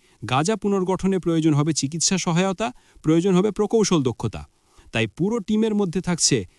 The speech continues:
ডাক্তার, ইঞ্জিনিয়ার এবং মানবিক সহায়তা দলও।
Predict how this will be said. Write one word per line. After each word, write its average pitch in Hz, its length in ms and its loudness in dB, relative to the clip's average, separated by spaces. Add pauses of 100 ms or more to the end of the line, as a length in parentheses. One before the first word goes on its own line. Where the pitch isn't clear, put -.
(180)
ডাক্তার, 156 460 -2
ইঞ্জিনিয়ার 143 520 2
এবং 151 240 2
মানবিক 170 440 2
সহায়তা 151 420 -2
দলও। 101 320 -2